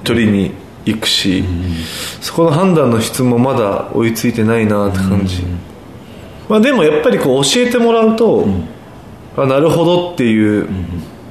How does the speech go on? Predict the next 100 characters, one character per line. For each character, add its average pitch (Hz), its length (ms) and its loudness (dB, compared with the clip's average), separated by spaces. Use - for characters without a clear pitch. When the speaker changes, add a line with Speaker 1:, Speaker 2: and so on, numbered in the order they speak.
Speaker 1:
考 151 300 2
え 151 60 4
に 123 120 2
し - 100 -2
た 117 80 2
っ 110 40 0
て、 110 220 -4
取 143 320 -2
り 143 60 -2
方 147 200 0
に 110 120 2
し - 100 -4
た 104 80 -2
っ - 20 -4
て、 101 60 -2
Speaker 2:
な 95 60 -2
る 104 40 -4
ほ 107 60 0
ど。 120 60 2
Speaker 1:
な 131 60 2
る 143 80 2
ほ 151 140 2
ど 160 180 2
っ - 20 -8
て 131 60 -2
の 110 140 2
が 113 80 2
あ 113 60 4
る 110 100 2
の 101 140 2
で、 101 100 0
Speaker 2:
う 92 120 0
ん。 - 40 -8
Speaker 1:
全 - 260 -2
て 139 80 0
を 113 60 4
感 123 220 0
覚 135 220 -4
で 131 80 2
や 131 40 0
っ 131 40 -2
て 131 120 -2
る 131 80 2
わ 147 120 2
け 175 100 0
で 165 80 4
は 120 80 4
な 113 100 0
い 120 80 2
ん 110 60 2
だ 107 100 0
な 104 120 2
っ - 20 0
て 101 80 -4
い 95 40 -2
う、 - 0 -
Speaker 2:
な 95 80 -4
る 104 80 0
ほ - 40 0
ど。 90 60 -8
Speaker 1:
ち - 80 -4
ゃ 151 60 2
ん 156 60 0
と 160 80 0
考 156 300 2
え 147 60 2
て 131 80 0
る 104 100 2
ん 101 60 0
だ 98 100 0
な。 104 80 0
Speaker 2:
う 101 80 -2
ん。 101 160 0
Speaker 1:
だ 147 100 2
か 156 100 2
ら、 107 300 0
追 135 120 2
い 127 40 0
つ 135 120 -4
け 143 420 2
る 135 120 2
よ 143 140 2
う 160 40 2
な 226 120 2
気 220 200 -2
も 113 200 2
し 117 140 -2
ま 113 160 0
す。 - 160 -8
は 104 80 0
い。 - 20 0
Speaker 2:
な 90 80 -2
る 82 60 -8
ほ - 80 -8
ど。 - 60 -10
今 202 140 2
判 247 240 2
断 87 160 -2
っ - 100 -8
て、 - 60 -8